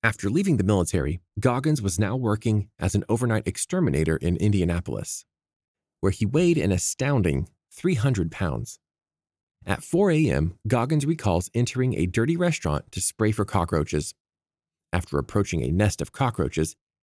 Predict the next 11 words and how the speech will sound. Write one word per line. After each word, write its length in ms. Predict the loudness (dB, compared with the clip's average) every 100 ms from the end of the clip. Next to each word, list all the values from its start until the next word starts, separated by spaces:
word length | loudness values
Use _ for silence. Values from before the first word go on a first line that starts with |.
| _
he 220 | -6 -2 0
aimed 220 | 0 2
his 160 | 0
cockroach 500 | -2 -4 -2 -2 -2
spray 520 | -8 -2 0 0 -2 -2
in 60 | -2
the 80 |
center 400 | 0 0 0 0
of 100 | 0
their 100 | 2
nest 440 | 2 2 0 -6